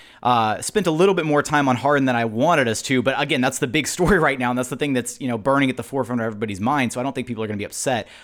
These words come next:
Uh, but I do wanna step away and kinda take a bigger, uh, view at the rest of the league and kinda get some, uh, some N B A league-wide questions in here for you in just a second, unless you've got anything else you wanna tack on about this Harden thing. 'Cause I,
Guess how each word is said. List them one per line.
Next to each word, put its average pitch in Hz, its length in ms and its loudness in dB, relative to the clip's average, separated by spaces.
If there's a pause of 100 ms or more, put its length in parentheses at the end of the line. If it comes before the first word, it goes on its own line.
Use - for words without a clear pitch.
Uh, 120 160 2
but 131 120 2
I 139 60 2
do 147 160 -2
wanna 165 180 2
step 143 240 0
away 127 400 0
and 117 100 -6
kinda 123 200 -2
take 127 180 -6
a 120 80 -2
bigger, 120 460 -2 (280)
uh, 110 400 2
view 120 360 0
at 117 80 -2
the 117 80 0
rest 120 280 -2
of 123 80 -12
the 117 80 -4
league 113 300 -2
and 117 140 -6
kinda 123 200 -2
get 113 200 -6
some, 113 240 0
uh, 101 260 -2 (100)
some 113 300 -4
N 139 120 -2
B 127 140 0
A 113 60 -6
league-wide 120 580 -2
questions 110 560 -6 (220)
in 123 160 0
here 113 180 -2
for 117 240 -4
you 107 140 0
in 104 200 -4
just 110 140 -10
a 110 40 -10
second, 113 240 -4
unless 135 400 0
you've 160 80 -4
got 135 120 0
anything 123 240 0
else 117 180 -4
you 117 60 -4
wanna 107 140 -4
tack 113 300 -4
on 107 100 -6
about 101 220 -4
this 98 120 -10
Harden 92 360 -8
thing. 85 160 -12
'Cause 107 180 -10
I, 127 140 -2